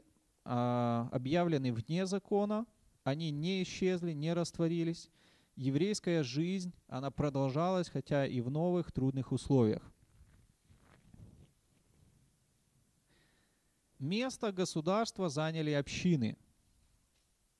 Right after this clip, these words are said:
Жизнью еврейских общин руководили люди, известные высоким уровнем знанием в Торе и организационными способностями. Ну, понятно, да?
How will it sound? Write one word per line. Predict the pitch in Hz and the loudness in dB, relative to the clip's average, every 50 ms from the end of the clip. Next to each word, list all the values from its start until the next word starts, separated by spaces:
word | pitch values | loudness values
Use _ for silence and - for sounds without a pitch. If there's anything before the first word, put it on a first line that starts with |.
| _ _ _ _ _ _ _ _ _ _ _ _ _ _ _ _ _ - _ _ _ _ _ _ _ | _ _ _ _ _ _ _ _ _ _ _ _ _ _ _ _ _ -20 _ _ _ _ _ _ _
Жизнью | 143 120 156 226 254 233 208 220 208 190 | -8 -4 -2 -2 -2 -2 -2 -2 -2 0
еврейских | 175 165 160 175 170 160 - - 151 - - | 0 0 2 2 2 2 0 -2 -4 -2 -2
общин | 147 135 - - 226 220 208 | -4 -4 -4 -4 -4 -2 -2
руководили | 180 156 - 156 151 147 147 143 135 135 | -4 -2 -2 -2 -2 0 0 0 0 0
люди, | 151 185 214 220 | 0 0 -2 -2
известные | 135 139 156 165 160 165 - 143 135 127 | -2 -2 0 0 0 -2 -4 -4 -4 -2
высоким | 123 131 - - 170 165 151 - - 127 120 - | -2 -4 -4 0 0 0 0 0 -2 -4 -4 -2
уровнем | - 139 135 131 120 120 120 113 110 110 | 0 2 2 2 2 2 -2 -2 -4 -4
знанием | 107 135 127 123 120 117 117 113 107 110 113 120 - | -4 -4 -4 -2 -2 -2 -2 -2 -2 -4 -8 -12 -16
в | - - | -20 -8
Торе | - 190 208 226 226 226 208 202 196 - _ _ _ _ _ _ _ _ _ _ _ _ _ _ _ _ | -2 0 2 2 2 2 0 -2 -4 -8 _ _ _ _ _ _ _ _ _ _ _ _ _ _ _ _
и | 190 226 240 226 | -4 -2 0 2
организационными | 208 170 151 160 151 151 135 143 131 - - 160 165 165 156 147 143 | 0 0 0 -2 -4 -4 -4 -4 -6 -4 -4 -4 -4 -2 -4 -4 -6
способностями. | 135 - - 143 135 - - 117 107 - 107 - - - - 185 | -6 -6 -6 -6 -6 -2 -2 -4 -2 -2 -6 -8 -8 -8 -8 -8
Ну, | 226 220 | -8 -8
понятно, | - - 170 156 143 117 104 104 - 110 113 | -6 -4 -4 -2 0 -2 -2 -2 -4 -4 -2
да? | 160 214 240 220 | -2 -2 -2 -4